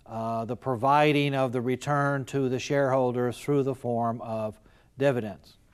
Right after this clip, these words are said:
Common stock will sometimes come, uh, with classifications.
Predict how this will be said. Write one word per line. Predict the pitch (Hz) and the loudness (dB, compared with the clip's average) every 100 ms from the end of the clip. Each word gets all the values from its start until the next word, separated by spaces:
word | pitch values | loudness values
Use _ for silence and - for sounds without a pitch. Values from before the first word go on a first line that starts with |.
| _ _ _ | _ _ _
Common | - 180 240 240 | 2 4 6 2
stock | 185 - 156 156 156 - | 0 2 6 6 4 -2
will | 135 139 | -2 0
sometimes | - 185 220 208 156 143 143 143 135 - | 0 2 2 2 2 2 2 0 -6 -6
come, | 151 147 147 147 156 | 0 4 4 2 -2
uh, | - 127 127 127 123 | -6 -4 -2 0 0
with | 135 135 | 0 -2
classifications. | - 147 139 147 135 127 151 151 - 104 80 - | 0 2 0 -2 -6 -2 0 0 -2 -10 -14 -20